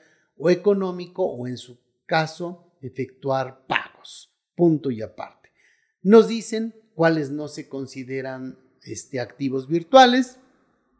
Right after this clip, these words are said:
Eso también es relevante entenderlo. No se consideran activos virtuales a las unidades digitales utilizadas únicamente en plataformas de juego o como parte de programas de lealtad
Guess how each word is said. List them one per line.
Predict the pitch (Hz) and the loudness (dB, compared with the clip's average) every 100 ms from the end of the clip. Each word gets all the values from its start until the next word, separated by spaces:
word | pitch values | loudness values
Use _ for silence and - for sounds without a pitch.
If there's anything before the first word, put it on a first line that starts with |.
| _ _ _ - _ _ _ | _ _ _ -20 _ _ _
Eso | - 139 - 143 | -4 -2 -2 -6
también | 123 117 123 127 | -6 -6 -8 -8
es | 117 | -8
relevante | 120 120 131 127 127 110 | -12 -8 -8 -8 -10 -12
entenderlo. | 110 135 151 180 160 175 196 - _ _ _ | -12 -10 -4 -2 -2 -4 -6 -12 _ _ _
No | 117 120 123 131 | -6 0 0 0
se | 185 175 | -2 -2
consideran | 175 156 147 131 131 135 | -4 -6 -6 -4 -2 -4
activos | 120 - 117 127 127 | -8 -12 -14 -14 -8
virtuales | 156 147 185 170 160 165 - _ _ _ _ _ | -8 0 4 4 4 -6 -16 _ _ _ _ _
a | 135 135 | -2 0
las | 135 123 | -2 -6
unidades | 135 127 123 143 151 160 | -8 -8 -4 -4 -2 -4
digitales | 139 120 - _ 151 143 143 139 - _ _ _ | -8 -12 -18 _ 0 0 -2 -10 -18 _ _ _
utilizadas | 214 240 240 233 214 214 - 170 160 160 - | 0 0 0 -6 -4 -6 -2 0 0 -4 -10
únicamente | 147 151 170 156 147 139 139 | -14 -14 -10 -8 -6 -8 -8
en | 147 123 | -10 -8
plataformas | 113 110 110 - 131 131 135 120 | -10 -10 -14 -10 -8 -8 -8 -12
de | 107 | -14
juego | - 175 175 156 160 156 - _ _ _ _ | -6 -2 -2 -4 -8 -10 -16 _ _ _ _
o | 156 | -4
como | 156 165 151 - | 2 2 2 2
parte | 151 151 151 | 0 0 -6
de | 123 | -6
programas | 120 127 117 123 123 127 107 | -8 -12 -10 -8 -8 -10 -12
de | 107 | -14
lealtad | 107 107 - 135 139 147 147 | -14 -16 -8 -4 -2 -2 -6